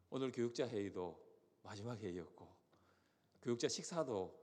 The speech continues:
올해 마지막 식사였습니다. 그래서 오늘 수요 성령 기도회도 올해 마지막 수요 성령 기도회입니다. 이천이십삼 년 한 해 동안 수요 성령 기도회에 오시느라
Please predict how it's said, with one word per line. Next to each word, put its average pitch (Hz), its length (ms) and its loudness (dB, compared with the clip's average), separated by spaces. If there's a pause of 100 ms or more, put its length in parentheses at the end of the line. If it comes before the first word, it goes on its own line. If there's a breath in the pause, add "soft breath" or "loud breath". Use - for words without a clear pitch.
(320)
올해 120 140 2
마지막 95 320 0
식사였습니다. 92 760 -12
그래서 95 260 -20
오늘 143 440 0 (340 loud breath)
수요 185 280 6
성령 131 360 2
기도회도 104 640 0 (400 loud breath)
올해 123 380 2 (400)
마지막 110 420 -8
수요 117 240 -2
성령 90 540 -10
기도회입니다. 85 680 -14 (680 loud breath)
이천이십삼 127 680 -2
년 117 480 0
한 131 140 -2
해 117 100 -2
동안 101 440 -4 (320 loud breath)
수요 139 320 0
성령 120 400 -2
기도회에 101 640 0 (480 soft breath)
오시느라 104 680 -6